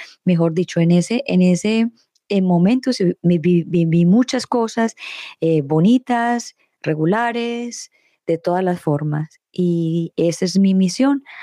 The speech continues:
Hasta que encontré, dije, "Bueno, yo, yo he experimentado la depresión, la, la ansiedad, la isolación, falta de libertad, el síndrome de Estocolmo", un montón de cosas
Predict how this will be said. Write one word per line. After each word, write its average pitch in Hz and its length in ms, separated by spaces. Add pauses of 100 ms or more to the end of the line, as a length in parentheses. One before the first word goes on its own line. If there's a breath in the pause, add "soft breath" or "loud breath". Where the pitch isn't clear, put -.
(140 loud breath)
Hasta 180 200
que 180 120
encontré, 170 600
dije, 175 220
"Bueno, 247 340 (360 loud breath)
yo, 170 560 (440 soft breath)
yo 165 420
he 175 240
experimentado 175 640
la 165 100
depresión, 175 440
la, 226 140
la 175 160
ansiedad, 196 500 (260 loud breath)
la 170 100
isolación, 175 800 (180 loud breath)
falta 165 280
de 160 80
libertad, 170 640 (260 soft breath)
el 170 100
síndrome 165 300
de 165 60
Estocolmo", 240 600 (240 loud breath)
un 180 120
montón 208 380
de 233 120
cosas 233 520